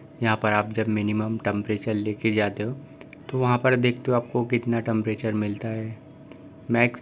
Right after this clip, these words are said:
minimum आपको sixteen temperature देखने को मिलता है यहाँ पर। बात करें इसमें comfort air की, आपको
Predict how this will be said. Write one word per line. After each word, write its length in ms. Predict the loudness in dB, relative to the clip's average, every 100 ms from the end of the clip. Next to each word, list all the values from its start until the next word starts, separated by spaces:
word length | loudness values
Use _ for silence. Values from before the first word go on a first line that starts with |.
| 0
minimum 520 | 4 4 4 2 4
आपको 320 | 4 4 0
sixteen 520 | 2 0 -2 2 2 4
temperature 540 | 2 0 0 0 -2
देखने 380 | 0 -2 0 -2
को 140 | -2
मिलता 540 | -2 0 -2 -2 -4 -4
है 120 | -4
यहाँ 160 | -4
पर। 280 | -2 -4 -4 -10 -20 -20 -20 -20 -12 -2
बात 320 | 2 2 2
करें 220 | 4 8 8
इसमें 380 | 6 4 2 2
comfort 520 | 4 4 4 2 0 0 0
air 240 | 2 2
की, 160 | 2 0
आपको 320 | 0 0